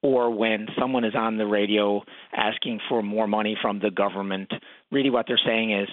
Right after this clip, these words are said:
"Hello, everybody in the province or in the municipality. We want you all to take money out of your probably non-existent savings or somehow generate more money."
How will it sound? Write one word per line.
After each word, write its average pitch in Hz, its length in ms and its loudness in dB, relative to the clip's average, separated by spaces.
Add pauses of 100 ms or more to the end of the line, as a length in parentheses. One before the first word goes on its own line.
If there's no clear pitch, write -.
"Hello, 127 320 0
everybody 98 720 0
in - 160 -8
the 104 80 -8
province 92 460 -4 (360)
or 117 100 -6
in 92 60 -6
the 92 80 -8 (160)
municipality. 92 840 -4 (420)
We 135 140 2
want 139 240 2
you 139 140 4
all 120 220 2
to 104 60 -14
take 127 260 -2
money 110 380 -2
out 110 160 0
of 101 120 -2
your 107 320 2 (720)
probably 107 240 -2
non-existent 104 800 -2
savings 90 360 -2 (720)
or 98 220 2 (180)
somehow 113 520 0 (140)
generate 98 360 -2
more 90 160 -4
money." 82 340 -6